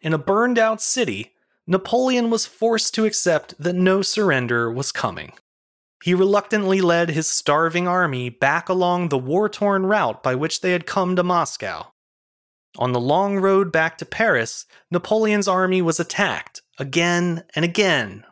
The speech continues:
by Russian forces. A lack of food and the sub-zero temperatures of a Russian winter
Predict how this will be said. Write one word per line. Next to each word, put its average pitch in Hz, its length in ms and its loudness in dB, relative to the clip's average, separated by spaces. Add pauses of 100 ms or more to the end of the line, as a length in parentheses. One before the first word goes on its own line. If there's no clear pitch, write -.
(120)
by 127 120 0
Russian 135 400 -2
forces. - 720 -6 (640)
A 135 100 2
lack 160 320 0
of 151 100 -2
food 185 540 0
and 135 200 -6
the 127 80 -4
sub-zero 156 640 0
temperatures 135 680 -2
of 127 120 0
a 127 80 0
Russian 151 460 -2
winter 123 460 -2